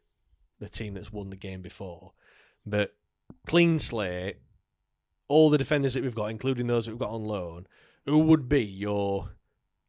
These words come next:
your three that you would play? For, for me, it'd have to be Iorfa for reasons what we've just said, in terms he can just mop up, he can mop up.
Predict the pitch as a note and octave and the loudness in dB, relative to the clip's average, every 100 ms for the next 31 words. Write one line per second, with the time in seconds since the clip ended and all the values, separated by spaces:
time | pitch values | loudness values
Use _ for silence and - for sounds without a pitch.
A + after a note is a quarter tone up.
0 | _ _ A#2+ A2 G2+ - A#2 A#2 G2+ G2 | _ _ -2 2 2 0 0 0 0 -6
1 | A2 G2+ G2 - G#2 G2 F2+ D#2 - - | -8 -6 -8 -6 -6 -6 -8 -12 -16 -16
2 | - - - - - - - _ _ _ | -18 -18 -18 -18 -18 -20 -20 _ _ _
3 | _ _ _ _ _ _ _ _ - D#3+ | _ _ _ _ _ _ _ _ -4 -4
4 | - - F3 F#3+ G2 G#2 D3 B2+ - _ | 0 2 4 4 4 -2 -8 -10 -18 _
5 | _ C#3 B2+ C3 - C3 A#2+ A2+ A2+ G2 | _ -8 -4 -4 -4 -6 -2 -2 -2 -4
6 | - - _ _ _ _ _ _ _ _ | -10 -20 _ _ _ _ _ _ _ _
7 | _ _ _ _ _ D3+ C#3 G#2+ G2+ - | _ _ _ _ _ 2 2 2 0 -2
8 | A2+ - A2 G#2 A2 G2+ G2+ G#2 G#2+ G#2 | -6 -6 -8 -6 -6 -6 -8 -8 -8 -10
9 | - - F#2 - _ _ _ G#2 - G#2+ | -10 -10 -12 -16 _ _ _ -10 -8 -8
10 | G2 G2 G#2 F#2 G2+ F#2+ - - - G2+ | -8 -10 -12 -10 -8 -6 -6 -8 -12 -10
11 | F#2+ - F2 F2 | -8 -6 -6 -6